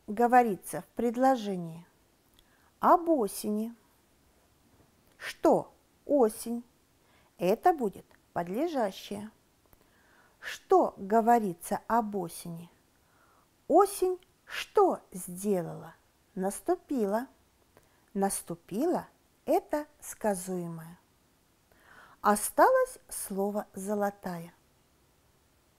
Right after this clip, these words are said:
Задаем к нему вопрос от слова «осень», от подлежащего.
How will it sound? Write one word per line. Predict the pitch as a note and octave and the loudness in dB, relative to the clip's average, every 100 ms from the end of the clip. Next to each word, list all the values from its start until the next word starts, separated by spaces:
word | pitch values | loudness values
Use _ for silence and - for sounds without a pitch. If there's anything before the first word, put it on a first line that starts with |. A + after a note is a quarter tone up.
| _ _ _ _ | _ _ _ _
Задаем | A3 A#3 D#4+ F4+ F4+ D4 G#3+ F#3 - | 0 4 8 8 8 2 -2 -4 -12
к | - | -4
нему | B3 C#4 C4 F#3 F3 | 0 2 2 -2 -6
вопрос | F3+ E3 - F#3+ D#4 B4+ - - | -8 -8 -8 -2 0 0 -4 -10
от | F3+ F3 | -8 -8
слова | - - A#3 C#4+ C4 - _ | -10 -4 -2 -2 -4 -10 _
«осень», | G#3+ G3+ F3 - E3+ - _ _ _ | -4 -4 -6 -12 -16 -18 _ _ _
от | F4+ A#4 - | 2 2 -2
подлежащего. | - D#4 D4 C#4+ A3 G3+ E3+ - - - | -8 -6 -6 -6 -6 -8 -8 -14 -20 -20